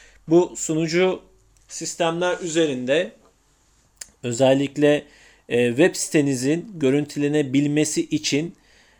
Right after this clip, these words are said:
e, bir alan verirler. Siz o alana oluşturacağınız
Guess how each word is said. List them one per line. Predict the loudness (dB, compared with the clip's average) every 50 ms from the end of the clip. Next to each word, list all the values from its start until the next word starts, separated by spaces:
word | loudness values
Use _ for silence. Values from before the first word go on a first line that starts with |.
| _ _ -10 -4
e, | 0 0 2 2 0 0 0 2
bir | 4 4 4 2 0 2
alan | 4 8 8 8 8 8 4 0 -4
verirler. | -2 -2 0 0 -2 -2 0 0 0 0
Siz | -2 -4 -4 0 2
o | 4 6
alana | 6 6 6 4 2 0 -2 -2
oluşturacağınız | -2 0 0 0 -2 -4 -4 -2 -2 0 4 6 6 6 6 4 -2 -4 -6 -8 -8 -10 -12